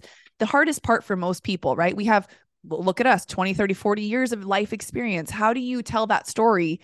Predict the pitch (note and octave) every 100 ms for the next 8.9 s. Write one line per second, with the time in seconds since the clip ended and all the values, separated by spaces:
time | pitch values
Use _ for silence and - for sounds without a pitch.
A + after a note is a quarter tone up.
0 | - - F3 E3+ F3 F3+ D3 - - F3+
1 | - - A#3 A#3+ C4+ A#3+ - A3 A3+ G#3+
2 | - - - F#3+ F#3 A3+ G#3+ F3 F#3 F3+
3 | G3 F3+ F3+ F#3 - F3+ - - F3+ E3+
4 | E3 _ - F#3+ F#3+ F#3+ F3+ F3+ F3+ F3+
5 | F3+ E3+ F3 F3 F#3 E3 D#3+ F3+ F3 -
6 | - E3+ - _ - - - - A3 G3
7 | D#3+ _ _ _ _ _ _ - A3 C4+
8 | - D#4+ G#3 G3 F#3 F#3 F#3+ F#3